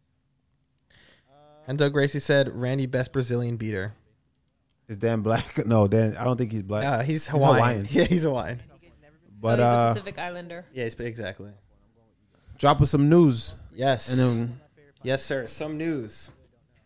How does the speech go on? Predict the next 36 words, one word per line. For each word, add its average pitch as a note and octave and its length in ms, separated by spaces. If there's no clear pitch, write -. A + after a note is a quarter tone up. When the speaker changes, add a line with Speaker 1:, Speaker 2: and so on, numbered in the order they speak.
Speaker 1:
Max D#3 280
Holloway F3 360
was D#3+ 160
forced D#3+ 300
to D#3 60
pull D3 180
out D3+ 160
of D3 60
his C3+ 100
fight C#3+ 220
with C#3 140
Yair C#3 420
Rodriguez C#3+ 560
on C#3+ 140
July C3 280
seventeenth D3 840
after C#3 300
suffering D3+ 500
an C3+ 180
undisclosed C3 800
injury. A2 580
So - 160
we C3 160
do C3+ 160
sadly C#3 580
do C3 140
not B2 440
get A#2 180
to A#2+ 120
see A#2+ 320
Max A2+ 260
Holloway A2+ 300
versus A2+ 380
Yair G#2+ 300
Rodriguez A2 520
anymore. A#2+ 420